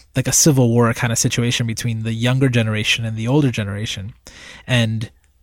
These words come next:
Billy Batson is, is there. And it's funny because so much time has passed the version of Billy Batson that we're seeing isn't him Shazammed. It's actually him as an adult.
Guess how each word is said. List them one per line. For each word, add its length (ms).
Billy 240
Batson 760
is, 380
is 240
there. 380
And 320
it's 140
funny 160
because 500
so 180
much 200
time 220
has 180
passed 680
the 200
version 460
of 120
Billy 200
Batson 300
that 100
we're 100
seeing 480
isn't 320
him 400
Shazammed. 760
It's 160
actually 260
him 180
as 140
an 120
adult. 460